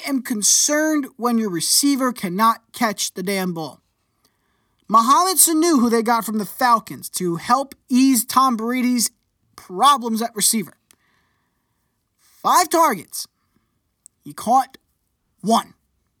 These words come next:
Philip Dorsett, the son of the great Tony Dorsett. Four targets,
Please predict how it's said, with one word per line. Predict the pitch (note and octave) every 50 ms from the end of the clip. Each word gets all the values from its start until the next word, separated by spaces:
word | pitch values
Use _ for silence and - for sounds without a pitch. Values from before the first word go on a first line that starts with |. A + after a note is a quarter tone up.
| _ _ _ _ _ _ _ _ _ _ _ _ _ _ _ _ _
Philip | _ - D#4 F4+ G#4+ A4 G#4 E4+
Dorsett, | F#4 F#4 G4 F#4+ - - - - - F4+ B3+ - - - -
the | C4+ B3+
son | - - - - F4 F4+ F#4 F4+
of | E4+ B3+ A#3+
the | C#4
great | G#3 F#3+ G#3+ G#3+ G#3 B3+ F4+ G#4 G#4 - _
Tony | - - C4 C4 B3+ B3 A#3+
Dorsett. | G3 G#3+ G3 F#3 - - - D#3 - - _ _ _ _ _ _ _ _ _ _ _ _ _ _ _ _ _ _ _ _ _ _ _ _
Four | _ - - F4+ G4+ F4
targets, | D4+ F4 E4 D#4+ D4 C4+ D4 A#3 - - - - -